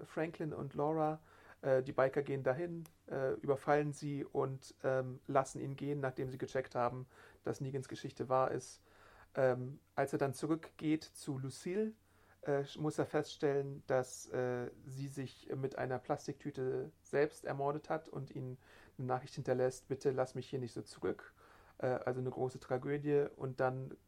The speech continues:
äh, kracht es halt bei Negan, ähm, und er sieht rot und entschließt sich zu so einem Rachefeldzug. Noch weiter in der Vergangenheit, in einem Flashback, im Flashback, im Flashback sieht man ja auch, dass, äh, Negan, äh, ein, ähm, Highschool-Sportlehrer ist,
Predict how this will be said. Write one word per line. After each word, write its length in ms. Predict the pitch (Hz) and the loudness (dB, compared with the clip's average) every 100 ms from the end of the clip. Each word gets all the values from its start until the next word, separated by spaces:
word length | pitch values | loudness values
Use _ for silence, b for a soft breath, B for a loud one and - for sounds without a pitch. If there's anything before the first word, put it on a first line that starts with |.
| - | -4
äh, 160 | 151 131 | 0 0
kracht 340 | - 143 - | 0 -2 0
es 160 | 143 - | -2 0
halt 180 | 127 - | -2 -2
bei 100 | 127 | -2
Negan, 440 | 123 127 127 127 B B B B - | -4 -2 -4 -4 B B B B -4
ähm, 380 | 131 127 123 123 - | 0 0 -2 -10 -4
und 200 | 131 127 | 0 2
er 100 | 123 | 0
sieht 160 | 123 | -2
rot 340 | 127 127 131 131 | 2 4 4 2
und 180 | 135 131 | -2 -2
entschließt 400 | 120 - 127 - | -2 -6 -8 -10
sich 120 | 143 | -10
zu 100 | 139 | -6
so 100 | 131 | -4
einem 220 | 123 123 | -2 -2
Rachefeldzug. 800 | 113 120 - - - - - - B B B B B | -2 -2 -4 -4 -4 -6 -14 -14 B B B B B
Noch 340 | 143 143 185 160 | 6 8 8 10
weiter 300 | 156 160 175 | 8 8 6
in 60 | |
der 100 | 156 | 4
Vergangenheit, 460 | 151 147 143 151 147 | 6 6 6 4 0
in 100 | 147 | 2
einem 140 | 143 | 0
Flashback, 400 | 143 147 139 143 | 2 0 2 0
im 80 | - | 0
Flashback, 380 | - 139 - 135 | 0 0 2 -2
im 80 | 135 | 0
Flashback 420 | 143 139 - 131 | 0 0 0 -2
sieht 240 | 143 151 - | -2 -2 0
man 120 | 139 | 2
ja 140 | 135 | 2
auch, 240 | 131 131 - | 2 0 2
dass, 300 | 143 127 - | 2 2 -2
äh, 180 | - 131 | 0 0
Negan, 500 | 131 151 151 143 135 B B B B | 2 0 4 2 0 B B B B
äh, 80 | 127 123 - | 0 0 2
ein, 480 | 120 120 117 117 - 120 | 2 2 -2 -6 -10 -6
ähm, 400 | 120 127 131 - | -4 -4 -4 2
Highschool-Sportlehrer 1040 | 151 160 - 139 - 147 160 170 151 - | 2 2 -6 -8 0 0 2 2 2 4
ist, 460 | 156 156 - - | 2 0 -12 -16